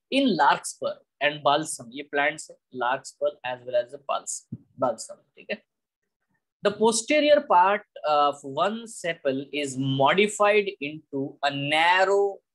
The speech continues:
tube-like structure। आपको दिखाई दे रहा है ये वाला, ठीक है, इधर fused sepals है,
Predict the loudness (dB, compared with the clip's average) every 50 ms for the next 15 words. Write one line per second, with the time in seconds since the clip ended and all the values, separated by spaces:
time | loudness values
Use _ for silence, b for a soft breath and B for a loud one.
0 | _ -6 0 2 2 2 2 0 0 0 0 0 0 -6 -14 -14 -12 -12 -14 -14
1 | -12 -12 -10 -6 -6 -6 -6 -4 -6 -4 -4 -2 0 2 2 2 4 2 2 2
2 | -2 -4 -4 -6 -4 -2 -2 -2 -2 -6 -10 _ _ _ _ _ _ _ _ _
3 | _ _ _ _ _ _ _ _ _ _ _ _ _ _ _ _ _ _ _ _
4 | _ _ _ _ _ _ _ _ _ _ _ _ _ _ _ _ _ _ _ _
5 | _ _ -12 -4 -4 -4 -4 -4 _ _ _ _ _ _ _ _ _ _ _ -8
6 | -4 0 2 2 2 2 0 0 0 0 0 -2 -2 -2 -2 0 0 0 0 2
7 | 0 0 0 0 0 -2 -2 -2